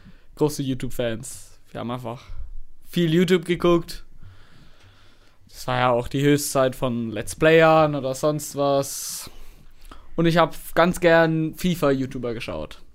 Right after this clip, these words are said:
Einer meiner Lieblings-fifa-YouTuber, ähm,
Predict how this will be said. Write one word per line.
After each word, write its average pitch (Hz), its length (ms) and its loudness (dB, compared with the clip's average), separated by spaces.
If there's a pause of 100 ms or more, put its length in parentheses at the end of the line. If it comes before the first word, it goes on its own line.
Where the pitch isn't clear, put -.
(280)
Einer 131 340 -2
meiner 131 460 -2
Lieblings-fifa-YouTuber, 170 1160 0 (440)
ähm, 123 360 -4